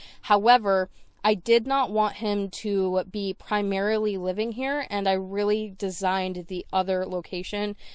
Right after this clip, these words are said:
to be his primary residence. So he has a home here,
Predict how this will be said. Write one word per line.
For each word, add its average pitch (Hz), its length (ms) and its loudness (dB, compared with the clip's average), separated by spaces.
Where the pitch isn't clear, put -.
to 226 120 4
be 226 280 -2
his 214 200 -2
primary 190 480 0
residence. 208 760 -2
So 202 460 4
he 214 280 -4
has 240 520 2
a 208 100 0
home 262 300 -2
here, 330 340 -4